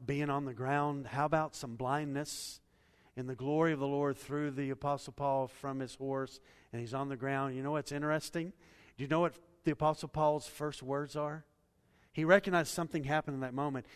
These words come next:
He said, "Who are you, Lord?"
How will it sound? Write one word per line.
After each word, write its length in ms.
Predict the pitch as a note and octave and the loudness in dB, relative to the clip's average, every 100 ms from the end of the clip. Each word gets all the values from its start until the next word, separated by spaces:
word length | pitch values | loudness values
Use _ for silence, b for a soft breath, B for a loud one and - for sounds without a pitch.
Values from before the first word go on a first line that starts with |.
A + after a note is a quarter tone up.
| B | B
He 180 | - E3 | -2 0
said, 360 | D#3+ - E3+ C#3+ - - | 0 4 4 2 -8 -2
"Who 340 | F3+ G3+ G3 | 0 2 2
are 280 | D#3+ E3+ E3+ | 4 4 4
you, 400 | C3+ C#3+ D#3 C#3 - - | -2 -4 -4 -4 -10 -10
Lord?" 680 | B2 B2 C3+ A2+ G2 F#2+ | -8 -2 -2 -2 -6 -10